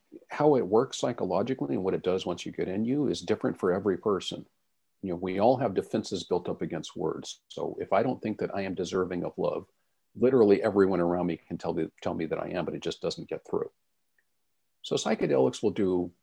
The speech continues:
some very novel and unusual things with us. They might play games or simulations.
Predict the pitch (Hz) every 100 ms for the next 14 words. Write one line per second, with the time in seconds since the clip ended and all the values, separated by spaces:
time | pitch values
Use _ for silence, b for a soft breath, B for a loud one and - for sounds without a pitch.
0 | _ _ _ _ - 90 98 92 85 85
1 | 85 85 85 78 80 76 - - - 90
2 | - - - - 82 82 80 - - _
3 | _ - 80 73 95 110 104 98 - 87
4 | 82 95 120 - 117 117 -